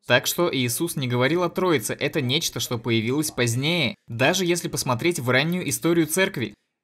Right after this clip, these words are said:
Споры, которые разгорались в первые три века христианства,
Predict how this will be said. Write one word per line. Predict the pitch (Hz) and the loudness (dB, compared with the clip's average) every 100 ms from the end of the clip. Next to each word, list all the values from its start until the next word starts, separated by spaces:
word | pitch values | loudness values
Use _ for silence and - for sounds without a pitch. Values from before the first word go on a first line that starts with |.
| _ _ _ - | _ _ _ -10
Споры, | - - 175 196 143 | -8 2 4 6 2
которые | 135 123 160 180 151 | 0 0 2 2 2
разгорались | 123 120 123 151 175 120 | 2 2 4 4 2 0
в | - | -4
первые | - 165 170 139 | 0 2 2 0
три | 123 156 156 | 0 0 0
века | 139 170 151 | 2 0 0
христианства, | 143 123 - 143 185 202 160 | -2 -2 2 2 2 0 0